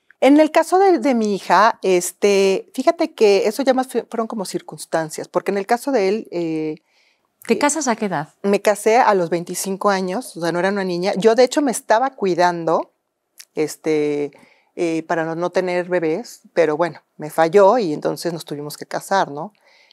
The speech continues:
Speaker 1: Este, obviamente, eso, porque yo creo que sí,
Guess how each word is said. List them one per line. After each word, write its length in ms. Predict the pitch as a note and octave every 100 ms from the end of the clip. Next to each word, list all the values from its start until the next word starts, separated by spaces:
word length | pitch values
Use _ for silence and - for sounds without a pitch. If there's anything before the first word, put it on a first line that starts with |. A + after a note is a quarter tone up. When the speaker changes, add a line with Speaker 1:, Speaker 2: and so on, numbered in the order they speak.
| _
Speaker 1:
Este, 1000 | - D#3 D3 - - E3+ E3 E3 E3 E3 -
obviamente, 1300 | F#3 F#3 G3+ G#3 G#3 G3 F#3+ - G3+ G3 G3+ G3+ - _ _ _ _ -
eso, 840 | G3+ G3 - G3+ G3 G3 G3 -
porque 340 | G3 F3 F#3+ _ -
yo 100 | -
creo 120 | C4+
que 120 | C4+
sí, 380 | C#4 A3+ E3+ D3+